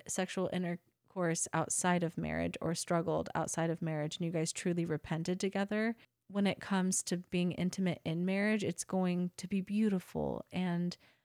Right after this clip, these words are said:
vulnerable and intimate because you are already more intimate with the Lord and in front of your husband in prayer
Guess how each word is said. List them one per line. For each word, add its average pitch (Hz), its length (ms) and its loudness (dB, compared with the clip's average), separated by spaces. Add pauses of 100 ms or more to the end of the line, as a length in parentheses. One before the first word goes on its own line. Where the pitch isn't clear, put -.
(140)
vulnerable 185 800 2 (120)
and 180 380 2 (400)
intimate 226 440 4
because 196 400 0
you 196 220 0
are 202 180 2
already 185 400 2
more 185 360 2
intimate 185 380 0
with 175 140 0
the 170 100 2
Lord 180 540 4 (320)
and 196 180 4
in 196 80 4
front 185 180 0
of 180 80 0
your 180 100 0
husband 175 500 0
in 170 160 2
prayer 175 560 2